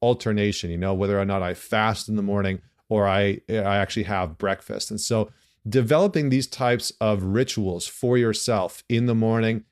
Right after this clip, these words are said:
in the evening, uh, things that will allow you to expand again as a man are going to be incredibly important. And these rituals are going to connect you with, uh, a deeper sense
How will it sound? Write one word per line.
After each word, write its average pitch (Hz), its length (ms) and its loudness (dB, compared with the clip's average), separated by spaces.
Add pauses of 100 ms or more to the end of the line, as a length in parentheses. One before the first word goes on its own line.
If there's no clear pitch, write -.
(140)
in 127 220 2
the 123 200 0
evening, 110 520 0 (260)
uh, 101 180 -2
things 139 400 0
that 123 200 0
will 113 200 2
allow 104 340 4
you 113 220 2
to 107 640 0
expand 110 680 0
again 98 580 0
as 104 180 0
a 101 60 0
man 101 400 0 (260)
are 107 120 2
going 113 260 2
to 113 80 0
be 107 180 0
incredibly 107 840 -2
important. 98 720 -2 (400)
And 120 320 0
these 143 200 0
rituals 131 520 2
are 123 80 0
going 120 260 2
to 110 80 0
connect 123 640 -4
you 117 340 0
with, 131 480 0
uh, 123 340 4 (400)
a 113 80 2
deeper 131 420 -2
sense 135 640 -2